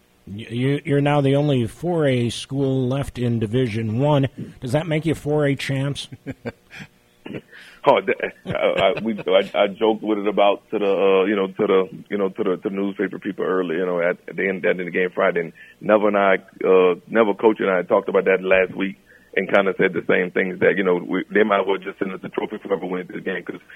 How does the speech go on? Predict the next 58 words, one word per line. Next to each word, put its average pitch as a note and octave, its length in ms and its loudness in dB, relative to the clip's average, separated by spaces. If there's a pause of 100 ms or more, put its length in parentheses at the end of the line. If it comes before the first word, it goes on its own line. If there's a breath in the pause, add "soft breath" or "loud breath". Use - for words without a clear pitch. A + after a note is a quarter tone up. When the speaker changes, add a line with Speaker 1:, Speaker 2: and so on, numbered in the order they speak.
(180 loud breath)
Speaker 2:
the - 80 -4
best G2+ 280 -6
two - 140 -16
four G2+ 180 2
A F#2+ 60 -2
teams G2 280 -8
played F#2+ 180 -4
last D2 280 -8
night. - 260 -12 (440 loud breath)
So, F2+ 180 2
uh, F2+ 340 2
those F#2+ 220 -4
are G2 40 -4
the F#2+ 140 -4
things F#2+ 220 -8
that, F#2+ 240 -2
you A2 60 -8
know, F#2+ 180 -6 (180)
it, E3 120 -8
it A#2+ 200 -2
is B2+ 220 -2
what A2 80 -2
it G2+ 100 -4
is. A2 200 -2 (140)
You G#2+ 60 -10
know, G2+ 160 -2
L G2 160 -4
S G#2 120 -4
U G2+ 120 -6
they G2+ 220 -2
did G2 220 -6
that, G2+ 240 -2
and F#2 180 -4 (260 soft breath)
that, - 220 -8
that's G2+ 160 -2
gonna G#2+ 200 2
be G#2 80 -4
what G#2 120 0
it's F#2+ 80 -14
gonna F#2+ 160 -10
be. G#2 180 0 (140)
We're G#2+ 120 -8
not, G2+ 180 -4
we G2+ 80 -16
can't G#2 200 -6
worry G2+ 140 -2
about G2 160 0
it. G2 80 0
We G2+ 80 -2
can't G2 240 -10
focus G2+ 240 -6
about G2 180 -10
that F#2+ 60 -2
right G2 180 -2
now. G2 180 -2
We G2 120 -8
gotta G2 160 -2
go F#2+ 160 -12